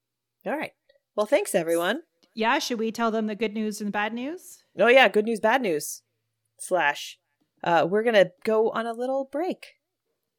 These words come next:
Speaker 1: Spring break. <gasps> Oh my gosh, it's spring break. That's why.
Speaker 2: Yeah,
Speaker 1: We
Speaker 2: just
Speaker 1: have a reason.
Speaker 2: for longer than a week.
Speaker 1: Yeah.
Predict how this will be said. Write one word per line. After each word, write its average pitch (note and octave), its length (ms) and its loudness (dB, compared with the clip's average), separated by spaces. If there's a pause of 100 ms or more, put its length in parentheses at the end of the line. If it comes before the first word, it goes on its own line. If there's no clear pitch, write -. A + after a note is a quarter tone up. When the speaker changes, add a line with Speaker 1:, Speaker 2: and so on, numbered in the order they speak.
(100)
Speaker 1:
Spring C4+ 360 -2
break. E3 420 -2 (1000)
<gasps> - 20 -16 (360)
Oh - 80 -16
my E4 60 0
gosh, D#4+ 220 -4
it's - 100 -10
spring B3 200 -6
break. B3+ 420 -10 (280)
That's - 220 -10
why. - 220 -12 (1000)
Speaker 2:
Yeah, A#3 280 -6 (200)
Speaker 1:
We - 80 -16
Speaker 2:
just F#3+ 240 -12
Speaker 1:
have A#3 100 -10
a A3 60 -14
reason. D4+ 280 -12 (680)
Speaker 2:
for G3+ 120 -6
longer F#3+ 300 -8
than E3+ 140 -16
a D#3+ 100 -16
week. C3+ 300 -20 (440)
Speaker 1:
Yeah. - 200 0